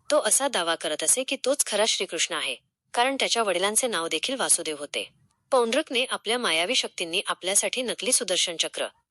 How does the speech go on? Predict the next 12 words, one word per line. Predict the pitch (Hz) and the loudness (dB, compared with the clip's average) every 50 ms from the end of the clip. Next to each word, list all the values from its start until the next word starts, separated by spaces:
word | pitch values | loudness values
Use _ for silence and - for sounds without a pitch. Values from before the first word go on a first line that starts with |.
| _ _ - | _ _ -2
कौस्तुभमणी | 233 220 208 - - 294 262 254 220 190 190 208 | 2 2 2 2 0 -4 -4 -2 -4 -2 -2 0
आणि | - 226 254 | 0 0 0
मोराची | 269 233 185 170 165 165 - - | 0 0 0 2 0 0 0 -2
पिसे | 262 - 240 - - 262 | -2 0 2 2 2 2
बनवून | 226 202 175 165 165 165 | 0 -2 -4 -4 -6 -4
घेतली, | 160 165 156 - 139 127 - - _ _ _ _ _ _ 233 | -4 -4 -4 -2 -4 -4 -4 -6 _ _ _ _ _ _ -4
जेणेकरून | 226 240 247 277 294 - 254 247 269 269 | -2 -2 -2 -4 -2 -2 -2 0 0 0
लोक | 233 214 262 - _ | 0 0 0 0 _
त्यालाच | - 175 156 226 285 - - | -2 0 2 2 0 0 -2
खरा | - 202 240 285 | 0 0 0 2
कृष्ण | - 254 - - - | 0 -2 -4 -2 -2
मानतील. | 165 156 147 139 135 - 127 | -4 -4 -6 -6 -4 -4 -6